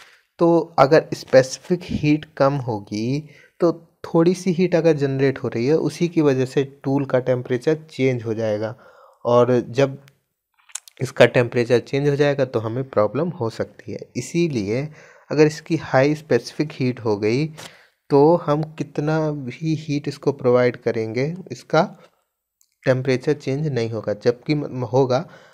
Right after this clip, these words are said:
अगर स्पेसिफिक हीट ज़्यादा है तो ज़्यादा हीट की ज़रूरत पड़ेगी उसको एक डिग्री सेल्सियस टेम्परेचर चेंज करने में, तो इसकी वजह से उसका टेम्परेचर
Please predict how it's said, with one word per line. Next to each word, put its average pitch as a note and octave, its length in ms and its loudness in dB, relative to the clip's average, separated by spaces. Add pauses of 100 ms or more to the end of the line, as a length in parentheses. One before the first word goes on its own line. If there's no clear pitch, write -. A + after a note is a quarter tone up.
(140)
अगर C#3 220 2
स्पेसिफिक C#3+ 440 -2
हीट D3 240 -2
ज़्यादा C#3 320 6
है F3 180 2
तो F3 480 -4
ज़्यादा C3+ 420 4
हीट D3 260 0
की - 120 -10
ज़रूरत A#2+ 380 -2
पड़ेगी A2+ 300 -4
उसको B2 240 -8
एक A#2+ 240 -4
डिग्री A#2 200 -4
सेल्सियस A#2+ 360 -10
टेम्परेचर A#2 420 -4
चेंज A#2+ 320 -8
करने G#2 320 -6
में, G#2+ 160 -10 (1000)
तो A2 140 4
इसकी - 260 -6
वजह B2 180 -2
से C3+ 140 -4
उसका C3 180 -2
टेम्परेचर B2 520 -2